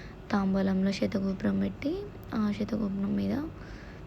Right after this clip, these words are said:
తలంబ్రాలు అయితే పోయిస్తున్నారు. ఇక్కడ నేనను తనైతే వేస్తున్నాము. చూడండి, ఇంక అందరూ, అందరూ ఉన్న వాళ్ళందరూ ఇట్ట, ఆ, తలంబ్రాలు అయితే పోసిర్రు స్వామివార్లకి.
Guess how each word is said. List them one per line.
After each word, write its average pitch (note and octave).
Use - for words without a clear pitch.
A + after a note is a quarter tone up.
తలంబ్రాలు G3
అయితే F#3+
పోయిస్తున్నారు. G3
ఇక్కడ A3+
నేనను G3
తనైతే G#3
వేస్తున్నాము. F#3+
చూడండి, G#3+
ఇంక G#3+
అందరూ, G#3
అందరూ G#3
ఉన్న G3+
వాళ్ళందరూ G3
ఇట్ట, G#3+
ఆ, G#3
తలంబ్రాలు G3+
అయితే G3+
పోసిర్రు G3+
స్వామివార్లకి. G3